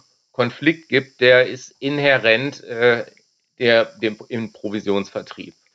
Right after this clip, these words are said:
Natürlich, äh, kann ich dann nur Geld verdienen, wenn ich ein bestimmtes Produkt verkaufe. Und, äh,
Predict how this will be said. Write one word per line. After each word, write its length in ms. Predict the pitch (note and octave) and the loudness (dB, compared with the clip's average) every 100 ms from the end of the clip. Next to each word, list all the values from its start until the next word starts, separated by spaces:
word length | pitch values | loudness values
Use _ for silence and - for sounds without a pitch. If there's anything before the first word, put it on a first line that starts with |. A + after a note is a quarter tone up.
| _ _ _ _ | _ _ _ _
Natürlich, 800 | G#2+ - C#3 D#3+ D#3+ D3+ - - | -10 -4 2 2 4 0 -4 -2
äh, 280 | B2+ B2+ B2+ | 2 2 2
kann 220 | - B2+ | 0 -2
ich 180 | G2+ B2+ | -2 -2
dann 300 | B2+ B2 B2+ | 0 2 0
nur 240 | C3 C#3 A2+ | 2 2 4
Geld 240 | A#2+ C3+ | 2 2
verdienen, 500 | C#3 A2+ A2 C3+ C3 | 0 -2 -4 -10 -4
wenn 160 | A#2 B2+ | -4 -4
ich 160 | A2+ | -6
ein 440 | A#2+ C3 B2 A2 G2+ | -4 -4 -6 -12 -16
bestimmtes 480 | - C3+ B2 A#2+ | -8 -8 -8 -14
Produkt 420 | _ A2 A2 A#2+ - | _ -8 -8 -10 -4
verkaufe. 680 | G#2+ - G#2+ C3+ D3 D#3 | -4 0 4 4 4 2
Und, 500 | C3+ A2 A#2+ A#2 G#2+ | 2 2 -2 -4 -6
äh, 320 | G2+ A#2 A2+ | 0 4 4